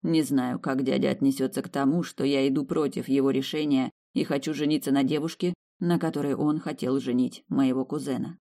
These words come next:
И это еще не все проблемы.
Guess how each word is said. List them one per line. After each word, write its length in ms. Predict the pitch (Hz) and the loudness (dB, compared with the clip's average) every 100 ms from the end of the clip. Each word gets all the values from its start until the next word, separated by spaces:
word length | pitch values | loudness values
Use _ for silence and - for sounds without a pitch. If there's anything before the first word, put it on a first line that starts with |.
| _ _ _ _ | _ _ _ _
И 100 | 165 | 0
это 460 | 170 - 233 233 220 | 0 2 2 4 6
еще 340 | 190 185 151 | 6 4 2
не 140 | 139 135 | 4 2
все 220 | - 135 | 2 -2
проблемы. 560 | - - 131 123 127 | 0 -2 0 0 -4